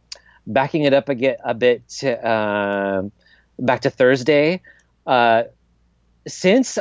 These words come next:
I had felt lucky at the time to have drawn a ticket for Funko, not knowing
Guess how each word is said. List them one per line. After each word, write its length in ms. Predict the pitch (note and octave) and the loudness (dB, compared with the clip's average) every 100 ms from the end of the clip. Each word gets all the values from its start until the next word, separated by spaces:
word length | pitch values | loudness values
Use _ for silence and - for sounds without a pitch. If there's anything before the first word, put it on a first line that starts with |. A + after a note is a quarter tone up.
| - | -2
I 180 | D3 E3 | 0 0
had 300 | D#3 D3 B2 | 0 -4 -2
felt 380 | F#3 G#3 D#3 - - | 0 0 0 -6 -6
lucky 360 | C3+ D3+ D3 | -2 -2 -2
at 160 | A#2 B2+ | -4 -6
the 80 | A#2 | -8
time 580 | - D#3 D#3 B2 A#2 A2 | -6 -2 0 0 -2 -6
to 100 | C3+ | -4
have 280 | B2+ A2+ G#2+ | -4 -4 -4
drawn 320 | B2+ A#2+ B2 | -2 0 0
a 80 | A2+ | -4
ticket 380 | C#3 - B2 | -4 -2 -2
for 140 | - G#2+ | -2 -2
Funko, 480 | C#3+ D3 B2+ G#2+ - - _ | 0 0 2 0 0 -14 _
not 280 | F#3 G#3+ E3 | -2 -2 -2
knowing 540 | C#3+ E3+ C#3 A2+ A2+ | -2 0 0 -4 -6